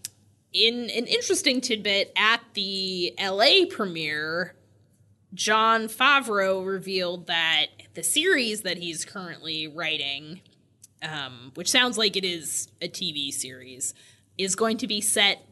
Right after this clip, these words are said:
seven years after the Battle of Yavin,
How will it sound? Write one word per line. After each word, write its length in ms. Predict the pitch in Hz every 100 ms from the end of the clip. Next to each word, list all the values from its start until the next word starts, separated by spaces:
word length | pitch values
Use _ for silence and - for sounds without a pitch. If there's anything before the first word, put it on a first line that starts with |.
| -
seven 680 | - - - 302 311 311 254
years 540 | 254 240 233 247 240
after 440 | - 190 202 202
the 100 | 185
Battle 580 | 165 - 165 175 185 175
of 180 | 123 151
Yavin, 920 | 156 165 180 175 160 131 131 151 190